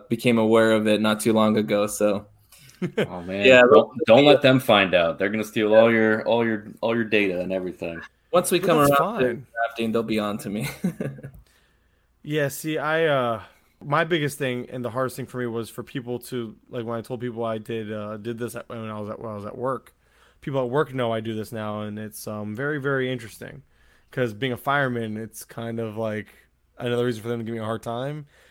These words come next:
Speaker 3: But then when they realize I'm actually proud of doing this and this is, like, a lot of fun for me, they kinda back off and actually start asking, like, legitimate questions. So that's kinda nice. But at first I was definitely like, "Oh my God, this is weird. I don't want people to know I do this."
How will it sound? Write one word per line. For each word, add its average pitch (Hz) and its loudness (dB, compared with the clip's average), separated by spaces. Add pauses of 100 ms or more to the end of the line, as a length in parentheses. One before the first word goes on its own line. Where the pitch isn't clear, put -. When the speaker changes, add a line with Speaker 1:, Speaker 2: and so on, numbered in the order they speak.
(140)
Speaker 3:
But 143 -4
then 147 2
when 143 0
they 135 2
realize 135 4
I'm 120 -2
actually 120 -4
proud 110 -2
of 117 -4
doing 131 -2
this 139 -4
and 120 -10
this 104 -12
is, 107 -12
like, 107 -8
a 107 -8
lot 107 -2
of 104 -6
fun 117 -8
for 123 -12
me, 135 -6 (200)
they - -18
kinda 170 -4
back 131 2
off 139 0
and 123 -2
actually 123 -6
start 123 -8
asking, 123 -6
like, 110 -6
legitimate 113 -8
questions. - -10 (600)
So - -14 (180)
that's 151 -2
kinda 113 -8
nice. 101 -10 (320)
But 143 0
at 123 -2
first 160 2
I 131 0
was 123 -2
definitely 120 -2
like, 113 -6
"Oh 147 -4
my 127 -2
God, 120 0 (240)
this 131 -10
is 123 -12
weird. 127 -4
I - -4
don't 131 -4
want 127 -8
people 123 -6
to 123 -6
know 123 -2
I 117 -4
do 117 -4
this." 120 -4